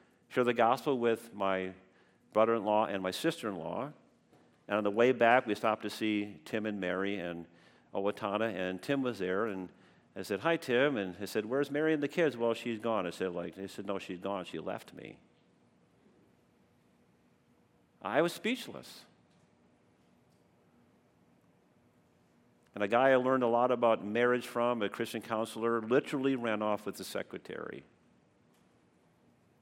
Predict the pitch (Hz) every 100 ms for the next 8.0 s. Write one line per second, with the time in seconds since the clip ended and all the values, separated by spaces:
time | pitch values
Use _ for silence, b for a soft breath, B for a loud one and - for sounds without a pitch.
0 | _ _ _ - 131 143 139 139 143 139
1 | 123 123 131 127 - 151 120 98 98 104
2 | - 104 95 - 104 98 - 90 90 90
3 | 90 82 73 73 - - _ _ _ _
4 | _ b b b b b b _ _ _
5 | - 101 123 123 120 135 143 143 120 110
6 | 101 135 127 123 123 120 113 104 - 127
7 | 120 120 110 - 104 98 104 107 120 127